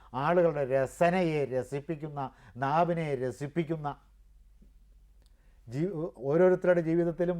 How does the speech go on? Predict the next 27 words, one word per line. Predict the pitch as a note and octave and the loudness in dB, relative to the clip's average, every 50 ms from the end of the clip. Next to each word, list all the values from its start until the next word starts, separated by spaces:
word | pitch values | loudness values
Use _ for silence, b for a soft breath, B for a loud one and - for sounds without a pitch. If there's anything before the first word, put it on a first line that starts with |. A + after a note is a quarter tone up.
| D#3+ D#3+ | -4 -6
ഒരു | D#3+ D#3+ D#3+ - C#3+ | -6 -6 -6 -2 -2
തേൻതുള്ളി | C3+ C#3+ D#3 D#3+ D#3 E3+ D#3 D#3 D#3+ D#3 D3+ C#3+ | -2 -2 -2 -4 -8 -8 -6 -6 -6 -8 -8 -6
ഉണ്ടായിരിക്കും | C3+ C#3+ D3 D3 D3 C#3+ C3+ C#3+ C#3 B2+ - _ _ _ - - | -4 -2 -2 -2 -2 -4 -6 -10 -10 -12 -12 _ _ _ -20 -12
എന്നാണ് | B2+ C3 B2 B2 B2 | -10 -10 -8 -6 -8
വ്യാസൻ | A#2 G#2+ - A#2+ A2+ G#2+ | -8 -8 -10 -14 -14 -12
പറയുന്നത്. | G#2 G#2 F#2 F2 F#2 b b b b b b A#2+ | -12 -12 -14 -16 -20 b b b b b b -16
എ-, | C3+ - - B2+ | -16 -14 -14 -12
എങ്കിലേ, | B2 B2+ C3+ C#3 C#3 C#3 C#3 C#3 D3+ D3+ | -10 -4 -2 0 0 0 -2 -2 -6 -8
ഏ, | C#3 B2 A#2 | -8 -8 -6
ജീവിതം | B2+ C3+ C3 B2+ A#2+ A2+ | -4 -4 -4 -4 -6 -10
മുന്നോട്ട് | A2 A2 G2 - F2+ | -14 -16 -16 -18 -20
പോകും. | F2+ F2+ - _ _ _ _ - - _ _ _ _ _ _ - - | -20 -20 -20 _ _ _ _ -20 -20 _ _ _ _ _ _ -10 -6
ഒരു | D3 D3+ D3 - - | -6 -6 -4 0 2
തേൻതുള്ളിയെ | E3 F#3+ A3 A#3 B3 G#3 G#3+ G3+ F#3+ F#3 F3+ F3+ F#3+ F#3 F#3 | 4 4 4 2 2 2 2 4 6 6 6 6 4 2 2
സ്വപ്നം | - D3 C#3 - F3+ F3 E3 D#3+ | -2 -6 -4 -4 -6 -6 -6 -8
കണ്ടിട്ടാണ് | D3 C3 B2+ A#2 A#2+ G#2+ G2+ G2+ G2+ G#2+ G2 E2+ - - _ _ _ - _ _ A#2 | -10 -12 -12 -10 -10 -12 -10 -10 -12 -14 -16 -16 -20 -20 _ _ _ -20 _ _ -14
മനുഷ്യൻ | A#2 A#2 A2 G#2+ A2+ A2 G2+ G2 | -14 -14 -14 -14 -16 -16 -14 -16
ജീവിക്കുന്നത്. | G2+ G2+ G2 F#2+ - G2 F2 - _ _ - - - _ _ _ _ _ _ - _ _ _ _ _ _ _ _ _ _ _ _ - _ _ _ | -16 -16 -16 -18 -20 -20 -20 -20 _ _ -20 -20 -20 _ _ _ _ _ _ -20 _ _ _ _ _ _ _ _ _ _ _ _ -20 _ _ _
വ്യാസൻ്റെ | A#2+ A#2+ A#2 - C3+ B2+ C3 B2+ | -8 -8 -8 -8 -8 -8 -4 -4
ഒരു | C3 C3 B2 - | -4 -4 -6 -8
ചെറുകഥയുണ്ട്. | - A#2 B2+ B2+ C3+ A2+ A2 A2+ F#2+ F2 - - _ _ _ _ - _ _ _ _ - | -10 -10 -8 -8 -6 -6 -6 -10 -12 -16 -20 -20 _ _ _ _ -20 _ _ _ _ -18
അനേകം | G#2 A2+ A#2+ A#2 C3 C3 - - - C3 | -14 -12 -8 -6 -6 -6 -8 -12 -14 -4
ഉപാഖ്യാനങ്ങളുണ്ടല്ലോ. | B2 C#3 C#3 C3 - C#3 C#3 C#3+ C3+ C3 B2 B2 A#2 A#2+ A#2+ - A#2+ A#2 | -2 -2 -2 -2 -4 -4 -4 -4 -8 -8 -8 -8 -10 -12 -12 -12 -14 -14
ഈ, | B2 - _ _ - - - - _ _ - - - - - - - D#3+ | -14 -14 _ _ -20 -20 -20 -20 _ _ -20 -20 -20 -20 -20 -14 -6 -2
ഈ | E3 E3 C#3 | -2 -2 -2
ഉപ-, | G#2+ A#2 - - _ - _ _ - _ _ _ _ - b b b b b b C#3+ | -2 -8 -16 -20 _ -20 _ _ -20 _ _ _ _ -20 b b b b b b 2
ഈ | E3+ | 2